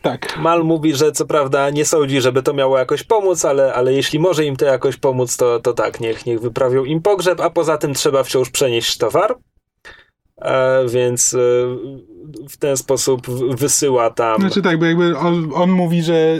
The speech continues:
Speaker 1: y, s-, on właśnie mówi, że on nie wie-, on w to nie wierzy, ale może jeśli istnieje taka możliwość, że, że t-, to, w co wierzą, to jest prawda, no to trzeba im urządzić pogrzeb. I Nara jakby do niego podchodzi i mówi, że w-, ciągle ją zaskakuje.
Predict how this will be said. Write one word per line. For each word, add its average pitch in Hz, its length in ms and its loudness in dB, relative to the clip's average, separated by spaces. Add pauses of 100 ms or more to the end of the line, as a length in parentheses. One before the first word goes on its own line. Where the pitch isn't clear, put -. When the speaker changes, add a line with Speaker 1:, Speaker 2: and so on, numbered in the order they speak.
Speaker 1:
y, 156 200 2
s-, - 200 -6 (160)
on 160 100 2
właśnie 165 260 2
mówi, 160 240 2
że 147 280 2 (100)
on 156 180 0
nie 156 120 2
wie-, 185 140 2
on 170 180 0
w 170 60 -8
to 165 100 2
nie 156 160 2
wierzy, 151 320 2
ale 143 160 2
może 147 280 0
jeśli 156 300 0
istnieje 165 340 0
taka 156 200 0
możliwość, 143 480 2
że, 139 160 2 (300)
że 143 120 2
t-, 135 160 -6 (140)
to, 156 140 2
w - 40 -8
co 147 120 0
wierzą, 139 260 2
to 147 80 2
jest 135 120 0
prawda, 135 320 0
no 135 140 2
to 135 300 2 (160)
trzeba 139 220 0
im 139 140 2
urządzić 135 300 0
pogrzeb. 175 380 0 (300)
I 160 100 -2
Nara 160 240 0
jakby 151 200 0
do 147 80 -2
niego 151 240 0
podchodzi 147 420 -2
i 147 40 0
mówi, 143 260 0
że 139 260 2 (240)
w-, - 100 -16
ciągle 143 380 0
ją 135 120 2
zaskakuje. 156 760 0